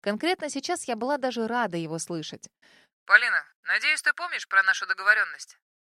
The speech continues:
Э, ну, "Через полчаса буду у тебя", сказал и отключился, а я кинулась собираться. Нужно успеть достать из глубин шкафа самый просторный спортивный костюм. Где-то у меня был такой.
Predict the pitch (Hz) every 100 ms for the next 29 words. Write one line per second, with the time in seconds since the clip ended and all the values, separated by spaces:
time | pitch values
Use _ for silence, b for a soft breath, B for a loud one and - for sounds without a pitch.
0 | _ 220 208 196 185 170 165 165 190 _
1 | _ - 208 247 247 233 226 - _ _
2 | _ - 208 247 302 294 277 294 254 226
3 | 208 196 190 165 147 - B B B -
4 | - 233 294 349 269 269 269 277 - 185
5 | 156 - - - 262 339 330 302 285 262
6 | 233 226 220 156 - - - 202 254 226
7 | 220 - 240 208 202 220 220 208 202 214
8 | 233 220 - 302 - 185 240 226 180 190
9 | 180 - 320 247 156 - 170 170 285 285
10 | 208 226 233 - 170 139 - 190 214 349
11 | 370 349 349 330 170 190 254 180 - 156
12 | 147